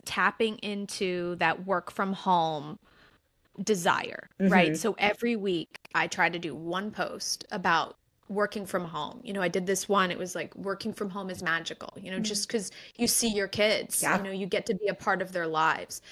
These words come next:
Speaker 2: Yeah.
Speaker 1: Trying to tap into the emotions that might also be out there and relatable is also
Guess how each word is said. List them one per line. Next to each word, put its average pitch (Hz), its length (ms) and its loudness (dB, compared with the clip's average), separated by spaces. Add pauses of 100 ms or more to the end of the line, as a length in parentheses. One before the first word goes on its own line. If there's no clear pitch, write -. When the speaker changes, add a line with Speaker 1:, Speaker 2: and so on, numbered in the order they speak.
(140)
Speaker 2:
Yeah. 185 160 0
Speaker 1:
Trying 247 320 4
to 359 100 -6
tap 196 380 0
into 196 400 -2
the 175 300 -4
emotions 185 880 -2
that 180 280 0
might 196 540 -2 (320)
also 220 460 4
be 196 200 2
out 160 280 0
there 247 420 2 (360)
and 196 320 -2
relatable 196 720 0 (100)
is 214 180 4
also 190 360 2